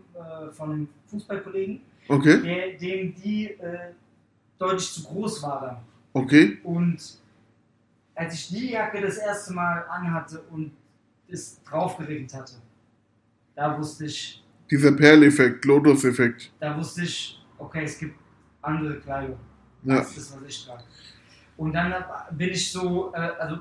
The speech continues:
Speaker 1: nicht, dass ich jetzt sagen will, dass ich jetzt in letzter Zeit mit allen Stone Island Sachen, äh, so zufrieden war, wie die sich verhalten haben. Aber ich meine nur, da hab ich so diesen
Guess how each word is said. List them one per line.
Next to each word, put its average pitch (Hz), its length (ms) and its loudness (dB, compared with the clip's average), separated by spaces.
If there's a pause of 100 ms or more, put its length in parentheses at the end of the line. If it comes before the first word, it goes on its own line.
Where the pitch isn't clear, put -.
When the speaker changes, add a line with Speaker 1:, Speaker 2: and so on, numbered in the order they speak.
(180)
Speaker 1:
nicht, 185 420 -10
dass 156 180 -6
ich 147 80 -12
jetzt 156 180 -10
sagen 165 400 -4
will, 165 160 -6
dass 156 200 -8
ich - 160 -12
jetzt 170 260 -10
in 151 120 -6
letzter 160 300 -8
Zeit 156 240 -8 (220)
mit 156 160 -8
allen 156 260 -6
Stone 160 300 -8
Island 170 220 -4
Sachen, 151 480 -6 (120)
äh, 143 240 -14 (280)
so 143 200 -16
zufrieden 196 480 -8
war, 160 240 -2
wie 160 60 -8
die 151 120 -8
sich 151 180 -10
verhalten 156 400 -6
haben. 170 180 -6 (300)
Aber 165 160 -2
ich 160 120 -2
meine 196 220 0
nur, 190 140 0
da 175 200 0
hab 170 100 0
ich - 60 -6
so 170 140 -12
diesen 165 300 -8